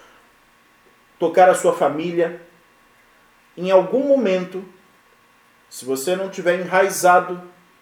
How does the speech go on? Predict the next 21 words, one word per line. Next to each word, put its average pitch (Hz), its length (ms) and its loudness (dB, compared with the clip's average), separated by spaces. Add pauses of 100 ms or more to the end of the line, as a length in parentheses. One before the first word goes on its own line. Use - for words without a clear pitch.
(560)
na 147 500 2
certeza, 170 920 -4
na 135 160 -6
convicção, 156 760 -6 (1300)
se - 180 -10
em - 20 0
algum 165 220 2
momento 220 400 2
você 180 240 -2
não 185 100 -6
tiver 175 320 2
essa 180 200 -2
raiz 196 760 0 (120)
bem 170 240 0
formada 151 540 0
dentro 139 340 -6
de 156 80 -20
você, 156 500 -4 (720)
né, 139 280 -8
isso 151 320 -8
pode, 135 420 -2